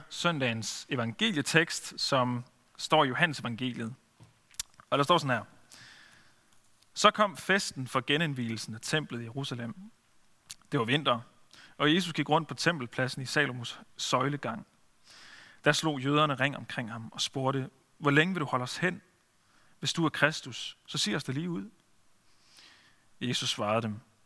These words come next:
"Jeg har sagt det til jer, og I tror det ikke. De gerninger, jeg gør i min fars navn,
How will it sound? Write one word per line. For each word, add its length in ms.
"Jeg 120
har 80
sagt 200
det 100
til 160
jer, 260
og 80
I 40
tror 240
det 80
ikke. 220
De 80
gerninger, 460
jeg 120
gør 160
i 60
min 160
fars 380
navn, 340